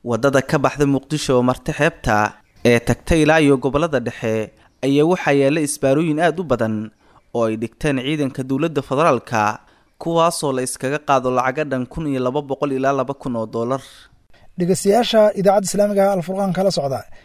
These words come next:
Speaker 2: internetka ayaa aragtidooda waxay ka soo dhiibteen filimkii ay baahisay mu'asasada Al-Kataa'ib oo lagu daawanayo xasuuq loo geysanayo maleeshiyada danab ee Maraykanku uu carbistay amaba tababartay.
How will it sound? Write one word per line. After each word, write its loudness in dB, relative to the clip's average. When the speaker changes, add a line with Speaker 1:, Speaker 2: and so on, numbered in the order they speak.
Speaker 2:
internetka 0
ayaa 0
aragtidooda 0
waxay 4
ka -4
soo 0
dhiibteen -2
filimkii -2
ay 2
baahisay -2
mu'asasada -2
Al-Kataa'ib 0
oo 6
lagu 2
daawanayo 2
xasuuq 0
loo 4
geysanayo 2
maleeshiyada 2
danab 2
ee 6
Maraykanku 2
uu 2
carbistay -4
amaba 2
tababartay. -2